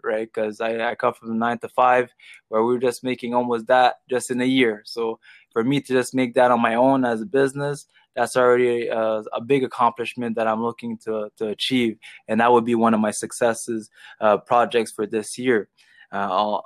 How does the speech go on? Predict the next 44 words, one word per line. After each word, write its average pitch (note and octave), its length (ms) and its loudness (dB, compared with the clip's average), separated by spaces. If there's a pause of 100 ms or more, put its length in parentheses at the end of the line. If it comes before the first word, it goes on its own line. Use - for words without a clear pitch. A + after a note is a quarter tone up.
(120)
alternatively, A#2 920 2
I'm A2+ 240 2
also B2+ 320 2
focused A#2+ 420 -2
on A2+ 100 0
my A2 120 -2
family. G#2+ 560 -2 (100)
You A2+ 140 -12
know, A2 300 -4 (300)
I A2 120 0
wanna C3 300 2
be B2 260 -2
able A#2+ 220 0
to A#2 120 -6
have A2+ 260 0
more B2 220 -2
time B2 560 -2 (340)
for C#3+ 140 2
my C3 160 0
family A2+ 640 -2 (200)
to A#2 60 -10
be A#2+ 200 -2
able A#2 200 -2
to A#2 100 -8
do A#2+ 120 -6
the A2+ 120 -2
things A#2+ 260 -4
that A2 160 2
they A#2+ 120 -2
wanna A#2 320 0
do A#2+ 460 -4
together, A2 640 0 (160)
you A2+ 140 -8
know, A2 200 -2
'cause, A2 380 -6 (400)
uh, G#2 400 2
sure, D3+ 340 4
we A2+ 140 0
put C3 220 2
in B2 160 2
the A2 80 -2
time B2 340 -2
into A2 260 -6
work C3 540 2